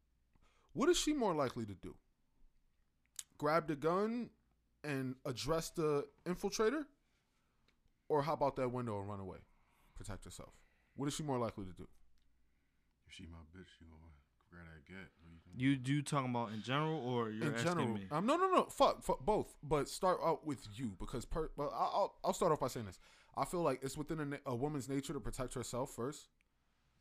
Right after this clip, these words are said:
Speaker 1: because that's, that's natural. I don't think it's wrong or, uh, or, or disrespectful to say that. A woman's nature is to protect herself and her children. A man's nature is to protect himself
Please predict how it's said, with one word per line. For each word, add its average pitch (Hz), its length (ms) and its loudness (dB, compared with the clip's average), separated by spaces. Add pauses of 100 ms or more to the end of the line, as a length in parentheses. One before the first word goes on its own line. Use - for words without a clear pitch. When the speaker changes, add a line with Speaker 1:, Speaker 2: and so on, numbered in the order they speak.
(340)
Speaker 1:
because 120 320 -2
that's, 123 180 0
that's 123 240 -2
natural. 123 420 -2
I 117 80 0
don't 123 140 -2
think 113 140 -4
it's 113 140 -6
wrong 123 420 0
or, 113 280 -2 (120)
uh, 107 220 -4 (460)
or, 117 260 -2
or 113 360 -2 (380)
disrespectful 131 640 -4
to 107 80 -4
say 123 240 -2
that. 135 260 0
A 127 40 -2
woman's 123 360 -4
nature 139 300 -2
is 135 80 -4
to - 80 -10
protect - 360 -4
herself 139 400 -2
and 120 100 -2
her 120 100 -2
children. 104 560 -4
A 110 40 -8
man's 131 360 -4
nature 120 340 -4
is 110 100 -8
to - 80 -14
protect 120 340 -8
himself 143 440 -4